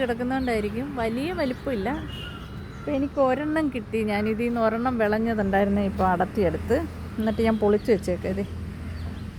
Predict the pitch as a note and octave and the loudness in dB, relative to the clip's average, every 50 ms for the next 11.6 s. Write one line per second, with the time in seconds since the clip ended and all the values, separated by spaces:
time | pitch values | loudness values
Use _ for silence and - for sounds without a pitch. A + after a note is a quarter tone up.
0 | - - - - - - - - - - - - - - - - - - - - | -8 -8 -8 -10 -10 -10 -10 -10 -10 -10 -8 -8 -8 -8 -8 -8 -10 -8 -8 -8
1 | - - A3+ A#3+ A#3 A#3+ B3 C4+ C#4 C#4+ D4 D#4 D4 - C#4+ C#4 C4+ D4+ D4+ B3+ | -6 0 2 4 4 4 4 4 4 4 4 2 0 -2 -2 0 0 2 2 2
2 | A3+ A#3+ A#3 G3+ G3+ C4 G#3+ G#3 G#3 - B3 C4 C#4 C#4 - - - - - - | 4 6 6 6 6 4 4 2 2 2 2 2 2 2 0 -4 -8 -10 -10 -10
3 | - - - - - - - - - - - - A3 A#3 A#3 A#3+ C4+ E4 F4 D#4+ | -10 -10 -10 -10 -10 -10 -10 -10 -8 -8 -6 -2 0 2 4 4 4 4 4 4
4 | C#4+ B3+ C#4+ F#4 G#4 - - - - - - - - - - A3 A3 A3+ A3+ A#3+ | 4 4 2 2 0 -2 -8 -12 -14 -14 -14 -14 -14 -10 -4 -2 0 0 2 2
5 | A#3+ B3 B3+ B3+ B3+ B3 A#3+ A3 G#3+ G#3+ G#3 G3 - G3 G#3 G#3 A3+ A3 - A#3+ | 2 2 4 4 4 4 4 4 4 4 4 2 2 2 2 2 2 2 2 2
6 | G#3+ F#3 F#3+ G3+ G#3 G#3 F3+ - - - - - - - - - - - - - | 2 2 2 2 2 2 2 2 0 -6 -12 -12 -12 -12 -12 -12 -12 -12 -12 -12
7 | - - - - - - - - - - - - - - - - E2 - C2+ - | -12 -12 -12 -12 -14 -12 -12 -12 -12 -12 -12 -12 -12 -12 -12 -12 -12 -12 -12 -12
8 | - - - - D#2+ - - - - - - - - - - - - - - - | -14 -14 -14 -14 -14 -14 -14 -14 -16 -16 -14 -12 -12 -12 -12 -12 -14 -14 -14 -14
9 | - - - - - - - - - - - - - - - - - - - - | -14 -14 -12 -12 -14 -14 -14 -14 -14 -14 -14 -14 -14 -14 -14 -14 -14 -14 -14 -14
10 | - - - - - - - - - - - - - - - - - - A3 - | -14 -14 -12 -12 -12 -12 -12 -12 -14 -14 -12 -14 -14 -14 -12 -8 -4 -4 -4 -4
11 | - - - - - - - - - F#4+ F#4+ | -6 -12 -14 -14 -14 -14 -12 -2 2 2 4